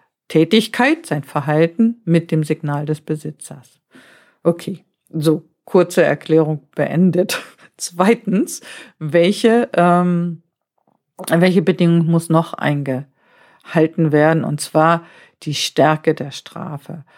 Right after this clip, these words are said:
Laut Lerngesetz, je härter, desto wirksamer. Üblich ist aber ein langsames Steigern von St-, von, äh, Strafe oder von Schmerzzufügung.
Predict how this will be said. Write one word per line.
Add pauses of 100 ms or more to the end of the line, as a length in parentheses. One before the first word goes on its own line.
(640)
Laut
Lerngesetz,
je
härter, (100)
desto
wirksamer. (160)
Üblich
ist
aber
ein
langsames
Steigern (120)
von (380)
St-, (160)
von,
äh,
Strafe
oder
von
Schmerzzufügung.